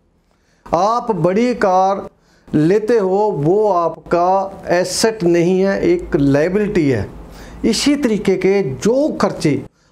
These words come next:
आपकी आमदन को नीचे लगा, नीचे लाते हैं, मतलब उनको दीमक की तरह खाते हैं, उसको हम एसेट नहीं बोल सकते।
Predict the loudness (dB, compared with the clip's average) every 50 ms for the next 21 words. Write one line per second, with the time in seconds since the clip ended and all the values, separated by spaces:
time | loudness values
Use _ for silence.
0 | _ -4 -2 0 0 2 0 -2 -2 -4 -6 -4 -2 0 0 2 0 0 -2 -2
1 | -2 -2 0 0 0 0 2 2 2 0 0 0 0 0 0 2 2 2 2 0
2 | 0 -4 -8 _ _ _ _ _ _ _ _ _ _ _ _ _ _ _ _ _
3 | _ _ _ _ _ _ _ -20 _ _ _ -16 -6 -2 0 2 2 2 2 0
4 | 2 2 2 2 2 2 2 0 0 -2 0 0 0 0 0 2 2 0 2 2
5 | 0 0 0 0 0 2 2 0 0 -2 -4 -6 -4 -2 0 2 2 2 2 2
6 | 2 0 0 0 0 -2 0 0 0 2 2 0 0 0 0 0 2 2 2 2
7 | 0 0 -2 -2 -2 -2 2 2 0 0 0 -2 0 0 0 0 2 0 0 2
8 | 2 0 0 -2 -2 0 0 0 0 -2 -4 -2 0 0 2 2 0 0 0 0
9 | 0 -2 -4 -6 -4 -2 -2 -2 -2 -4 -2 -2 -2 0 2 0 2 2 2 2
10 | 2 2 0 0 0 0 0 -2 -2 0 -2 -2